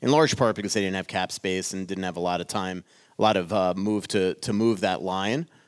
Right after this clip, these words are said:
Um, but, eh, you know, as Dean has said, he shows incredible aggressiveness and grit and assertiveness and everything when he's on the power play. He needs to start showing that, uh, at five on five and especially in his D zone. And, uh,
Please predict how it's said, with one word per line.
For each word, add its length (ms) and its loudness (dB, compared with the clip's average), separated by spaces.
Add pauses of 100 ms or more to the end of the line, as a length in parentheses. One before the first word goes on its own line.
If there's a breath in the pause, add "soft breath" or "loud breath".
(200 soft breath)
Um, 540 4
but, 400 4 (540)
eh, 160 -8
you 140 2
know, 100 4
as 160 2
Dean 220 4
has 120 4
said, 380 4
he 380 -2
shows 380 4
incredible 600 2
aggressiveness 760 0
and 140 -4
grit 400 0
and 380 -4 (160)
assertiveness 720 0
and 100 -6
everything 320 0
when 60 0
he's 120 -4
on 120 -4
the 60 -6
power 300 0
play. 360 -4 (300 soft breath)
He 100 -2
needs 200 4
to 80 -2
start 320 2
showing 260 2
that, 180 2
uh, 200 2
at 160 -2
five 260 0
on 120 -4
five 380 2
and 180 -6
especially 380 -4
in 80 -2
his 180 -6
D 220 0
zone. 420 -4 (400 soft breath)
And, 180 0
uh, 200 2